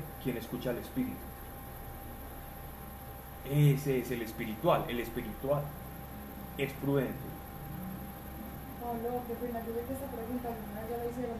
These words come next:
Speaker 2: pero <laughs> cuando las personas hablan de espiritualidad,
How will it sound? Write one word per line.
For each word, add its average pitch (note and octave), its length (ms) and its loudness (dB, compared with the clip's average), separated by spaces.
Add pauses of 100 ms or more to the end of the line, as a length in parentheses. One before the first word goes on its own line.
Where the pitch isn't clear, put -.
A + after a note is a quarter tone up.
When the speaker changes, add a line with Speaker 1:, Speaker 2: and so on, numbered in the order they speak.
Speaker 2:
pero F#3+ 180 -6 (1120)
<laughs> A3+ 400 -2
cuando A3+ 300 0 (100)
las A3 160 -2
personas A3 420 -4
hablan B3 240 0
de G#3+ 140 -4
espiritualidad, F#3+ 1200 -4